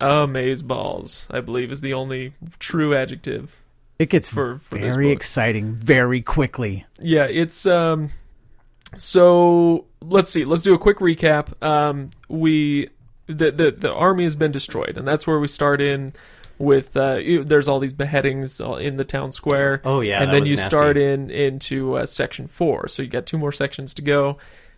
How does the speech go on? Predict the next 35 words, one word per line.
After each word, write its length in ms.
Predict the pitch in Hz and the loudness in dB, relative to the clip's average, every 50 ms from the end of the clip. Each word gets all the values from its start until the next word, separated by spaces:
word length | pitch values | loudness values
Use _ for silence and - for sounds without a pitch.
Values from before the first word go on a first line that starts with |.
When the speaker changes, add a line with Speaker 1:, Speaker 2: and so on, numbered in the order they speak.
| _ - | _ -6
Speaker 1:
and 400 | 143 139 131 135 131 131 127 - | -4 -2 -2 -2 -2 -6 -8 -4
things 280 | - 165 170 165 156 | -2 -2 0 2 2
are 100 | 160 151 | 2 2
really 300 | 147 147 147 147 147 143 | 2 2 2 2 0 -2
starting 340 | 143 - 147 139 131 135 127 | -2 -2 -2 -2 -2 -4 -6
to 80 | 123 - | -8 -6
get 240 | 131 123 - 147 | -6 -6 -6 -4
dark. 460 | - 143 143 143 139 139 135 - - - - - - - | -2 0 2 2 2 0 -2 -6 -14 -20 -20 -20 -14 -8
Um, 380 | - 131 85 71 69 78 87 | -6 -6 -4 -4 -6 -8 -8
Luthadel 580 | 95 151 160 151 - - 139 139 139 135 135 131 | -4 -2 -2 -2 -2 -4 -2 -2 -2 0 -2 -4
is 100 | 127 113 | -6 -8
on 180 | - 104 - | -10 -8 -6
edge. 420 | 85 151 160 156 156 156 143 143 - | -4 -2 0 0 0 -2 -4 -8 -10
The, 240 | - - 64 - - | -10 -10 -10 -12 -10
the 120 | - 143 | -10 -10
great 260 | 143 156 147 135 117 - | -4 0 0 0 0 -2
houses 380 | 147 143 135 131 127 135 127 127 | -2 -2 -2 -2 -2 -6 -8 -8
are 80 | 127 | -10
canceling 560 | - - 156 143 139 143 - 143 139 139 139 | -8 -4 -4 -4 -4 -4 -6 -6 -8 -6 -4
balls, 480 | 139 139 143 139 139 143 135 139 139 - | -2 0 0 2 2 0 0 -2 -6 -8
and 120 | - - 120 | -10 -10 -10
they're, 260 | 117 82 - - - - - - - _ | -8 -8 -8 -8 -10 -12 -16 -20 -18 _
you 160 | - 135 127 | -10 -8 -6
know, 220 | 107 98 113 143 156 160 | -6 -6 -8 -8 -10 -12
starting 380 | - - - 151 147 139 139 135 | -4 0 2 2 4 2 0 -4
to 40 | 139 | -6
kinda 220 | - - - - | -8 -8 -8 -6
hunker 320 | - - 156 156 - 156 147 | -4 -4 -4 -2 -2 -2 -2
down 300 | 139 143 147 147 143 147 | 0 2 2 0 0 -2
in 80 | 143 | -2
their 160 | 143 139 143 | -2 -2 -2
own 120 | 143 143 143 | -2 -2 -2
houses. 460 | 147 143 139 139 131 139 143 139 135 - - - - - - - - - _ - | -2 -2 -2 -2 -2 -4 -6 -6 -8 -10 -16 -20 -20 -20 -20 -20 -20 -20 _ -6
And 180 | - 143 143 143 | -4 -2 2 2
then 540 | 147 147 147 143 143 143 139 139 135 135 | 4 4 6 6 4 4 4 2 0 -4